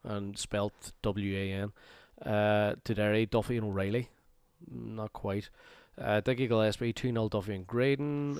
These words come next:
Um, Oran Harley, two one Derry, Big Shane and Duffy.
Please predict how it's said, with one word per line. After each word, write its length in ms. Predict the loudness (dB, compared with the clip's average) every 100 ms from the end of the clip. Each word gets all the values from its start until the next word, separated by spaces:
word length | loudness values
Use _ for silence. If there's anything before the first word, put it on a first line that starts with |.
| -4
Um, 760 | -4 -2 -2 -2 -2 -4 -6 _ _ _ -4
Oran 220 | 0 0
Harley, 400 | 0 0 2 0 _ -4
two 220 | 0 0
one 180 | 0 0
Derry, 260 | 0 0
Big 240 | 0 -2 -2
Shane 300 | -2 -2 -2
and 120 | -2
Duffy. 360 | -4 -2 -4